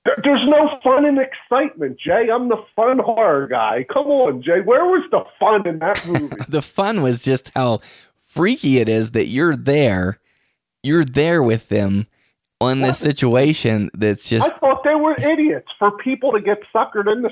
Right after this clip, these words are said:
Speaker 1: something like that, and I don't feel sorry for people like that. <laughs> Well, I felt sorry for Healy and Cheap Thrills. I didn't feel
Speaker 2: <laughs>
Speaker 1: sorry for them people that got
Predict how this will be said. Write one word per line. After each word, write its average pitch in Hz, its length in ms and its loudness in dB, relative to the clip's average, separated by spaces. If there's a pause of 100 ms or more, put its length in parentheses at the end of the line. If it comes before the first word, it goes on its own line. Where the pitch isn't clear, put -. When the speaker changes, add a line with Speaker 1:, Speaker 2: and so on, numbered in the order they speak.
Speaker 1:
something 208 260 -2
like 226 240 0
that, 254 300 4
and 190 220 -2
I 202 140 2
don't 330 280 -2
feel 196 300 0
sorry 196 380 0
for 113 100 -12
people 110 360 -12
like 98 300 -6
that. 101 220 -4 (300)
<laughs> 214 100 -2 (720)
Well, 165 100 4
I 220 140 6 (160)
felt 240 220 4 (180)
sorry 254 480 4
for 170 360 0 (140)
Healy 254 540 2
and 180 260 -2
Cheap 240 260 -8
Thrills. 226 440 0
I 247 160 2
didn't 208 340 -2
feel 185 180 2
Speaker 2:
<laughs> 135 120 -2
Speaker 1:
sorry 143 400 2
for 143 100 -4
them 139 180 0
people 139 360 -2
that 127 160 -2
got 135 200 -2